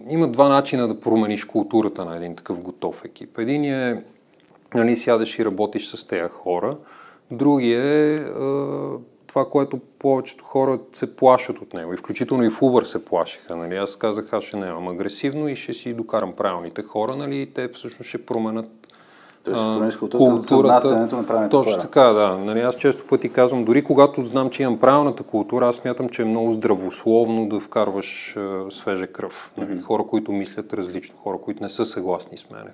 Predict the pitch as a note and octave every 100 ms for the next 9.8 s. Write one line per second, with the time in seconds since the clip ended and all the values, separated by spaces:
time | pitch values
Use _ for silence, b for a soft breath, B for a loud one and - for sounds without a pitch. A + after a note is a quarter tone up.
0 | - A2 - A2+ A2 B B B A#2 G#2+
1 | B B - A2+ G#2 G#2 A2+ D3 B2+ A#2
2 | - D3 D3+ B2+ A#2 B2 G#2+ C3 - -
3 | - B2+ A#2 A#2 C3 D3+ B2+ B2 B2+ A#2+
4 | - A#2+ - A#2+ G#2+ G#2 G2+ - G2+ F#2
5 | G2+ G2+ F#2+ - G2+ - G2+ - G2+ F#2
6 | G2+ F#2+ F#2 F#2 - - - G2 - F#2
7 | - A2 - G2 G2 - - G#2 - _
8 | F#2 - - F#2 F2 - G#2 F2+ B B
9 | B B - G#2 F#2+ F2+ F2+ F2